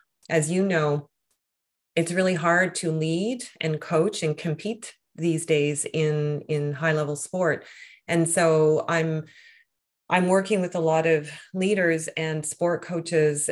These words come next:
to help restore and maintain their, their energy, because so many of them are so depleted and have been since before the pandemic.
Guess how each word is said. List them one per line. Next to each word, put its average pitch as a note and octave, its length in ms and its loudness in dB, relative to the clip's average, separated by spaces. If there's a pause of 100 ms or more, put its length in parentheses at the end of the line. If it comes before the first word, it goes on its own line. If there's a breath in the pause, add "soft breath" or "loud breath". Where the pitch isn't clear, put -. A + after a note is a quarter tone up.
(120)
to E3+ 180 -2
help D3+ 320 0
restore D#3 460 2
and D#3 140 2
maintain D3+ 460 -2
their, C#3+ 540 -2
their C#3 240 -4
energy, D3+ 480 0
because D#3 380 -6
so D#3 100 -2
many D3 260 0
of C#3+ 100 -4
them C#3+ 300 -6
are D3+ 200 -2
so D#3 240 -2
depleted C#3+ 640 -4
and C#3 160 -6
have C#3+ 220 -2
been C#3 180 -4
since C#3 300 -6
before C#3+ 340 -4
the C#3 80 -2
pandemic. C#3 640 -10